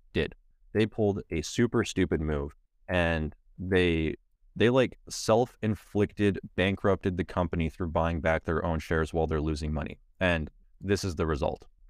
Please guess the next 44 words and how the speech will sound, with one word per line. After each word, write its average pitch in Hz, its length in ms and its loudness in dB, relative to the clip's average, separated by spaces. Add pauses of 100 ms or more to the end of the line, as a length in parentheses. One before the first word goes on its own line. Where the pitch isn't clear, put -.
(100)
The 98 80 0
stock 92 320 4
is 82 60 -4
down 82 200 2
ninety-five 78 400 -2
percent. - 320 -8 (380)
Absolutely 92 800 2 (140)
awful 90 360 2
management 78 520 -2
of 85 160 -4
capital, 76 480 -2 (140)
like, 87 260 -2 (320)
ridiculous. 87 540 0 (260)
So 101 200 4
I 98 140 4
am 92 80 2
happy 107 260 2
to 95 60 -2
see 101 100 -2
that 87 140 2
W 87 340 0
S 80 160 -4
M 78 260 -4 (300)
is 104 100 -4
in 101 100 2
a 90 80 0
much 104 280 0
better 90 200 2
position. 76 460 -4 (160)
It's - 100 -8
a 87 80 0
much 87 320 0
better 78 200 0
company. - 360 -6 (400)
And, 80 200 2
um, 76 320 2 (300)
it's - 100 -18
got 117 100 4
a - 20 4
nice 127 180 2
free 127 120 -2
cash 131 240 -4
flow - 100 -4
yield. - 220 -4